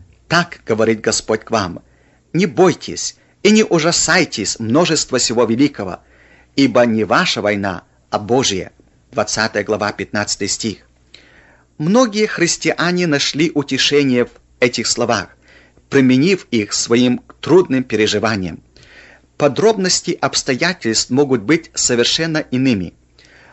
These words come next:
но божественный принцип остается неизменно тем же. Бог вступается за нас,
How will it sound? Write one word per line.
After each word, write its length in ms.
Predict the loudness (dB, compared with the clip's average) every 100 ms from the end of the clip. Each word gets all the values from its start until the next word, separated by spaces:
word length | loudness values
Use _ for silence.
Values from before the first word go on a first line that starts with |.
| -2
но 140 | 0
божественный 760 | 2 2 2 -2 -2 -4 -2 -2
принцип 580 | -6 -2 -2 0 -4 -2
остается 640 | -2 -2 0 2 0 -2 -2
неизменно 640 | 0 0 0 0 0 -2
тем 280 | -4 -6 -6
же. 180 | -10 -16 _ _ _ -20 _ _ _
Бог 460 | -10 4 6 6 2
вступается 800 | -4 -2 -4 0 2 2 0 -2
за 180 | 0
нас, 380 | 0 0 -4 -10